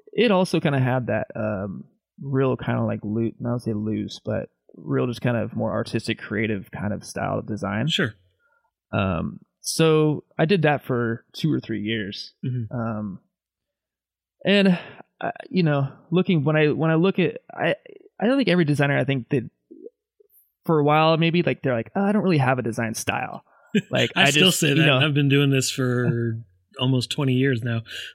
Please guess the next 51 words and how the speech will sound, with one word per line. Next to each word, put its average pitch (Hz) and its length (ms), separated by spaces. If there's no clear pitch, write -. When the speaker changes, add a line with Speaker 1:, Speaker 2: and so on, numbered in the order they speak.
Speaker 2:
<laughs> - 400
Speaker 1:
Yeah. 131 560
Yeah, 165 140
I 175 60
think 233 140
it's - 100
easy 160 280
to 143 60
be 127 120
like, 117 180
"Oh, 185 200
no, 156 160
I 147 100
can 156 100
do 131 140
any 120 180
style. 101 300
Like, 107 180
I 117 100
can 220 120
do 208 120
modern, 117 500
or 107 120
I 110 80
can 110 160
do, 113 160
like, 113 160
the 120 120
vintage 123 440
rustic - 440
look," 90 220
you - 140
know? 110 140
Speaker 2:
Sure. 117 180
Speaker 1:
And, 107 100
uh, 160 460
<laughs> - 60
and 165 160
I 165 80
think, 202 240
uh, 147 200
it 156 100
might 190 160
have 226 60
actually 143 260
been 120 180
when 113 100
I 110 60
got 117 200
on 113 140
Dribbble 101 520